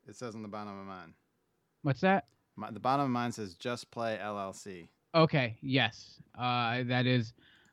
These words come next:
Speaker 2: uh, the current, um, which, yeah, that's right. Uh,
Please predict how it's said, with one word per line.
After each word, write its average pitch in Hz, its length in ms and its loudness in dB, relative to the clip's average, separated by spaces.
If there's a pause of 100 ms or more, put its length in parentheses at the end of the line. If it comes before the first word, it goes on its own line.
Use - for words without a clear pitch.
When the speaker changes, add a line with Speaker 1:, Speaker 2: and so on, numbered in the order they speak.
Speaker 2:
uh, 117 300 6
the 107 100 2
current, 117 460 2 (380)
um, 101 380 2 (460)
which, 156 320 8
yeah, 160 320 2
that's 156 200 -2
right. 117 220 -2 (100)
Uh, 120 40 -6